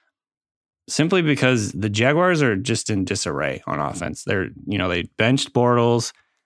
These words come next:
fired their, uh, offensive coordinator. They got a new guy in. I don't even remember his name. Now they got, uh, Leonard Fournette is suspended.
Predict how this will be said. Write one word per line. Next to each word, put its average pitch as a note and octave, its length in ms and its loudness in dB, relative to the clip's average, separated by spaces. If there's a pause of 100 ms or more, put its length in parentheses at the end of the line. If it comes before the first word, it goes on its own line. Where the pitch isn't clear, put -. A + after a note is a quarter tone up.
(200)
fired C3 300 2
their, C3+ 400 2
uh, F#2+ 320 2
offensive A2 340 -2
coordinator. A#2 680 0
They G2+ 120 0
got G#2 200 2
a G2+ 60 0
new G#2+ 160 2
guy G#2+ 200 2
in. G#2 200 2
I G2+ 80 2
don't G#2 160 0
even G2+ 240 -2
remember F#2+ 300 0
his F2+ 100 -2
name. A2 400 2 (380)
Now A#2 160 4
they C3+ 100 4
got, B2 280 2
uh, G#2+ 280 2
Leonard A#2 240 0
Fournette G#2 320 0
is G2+ 120 -2
suspended. A#2 800 0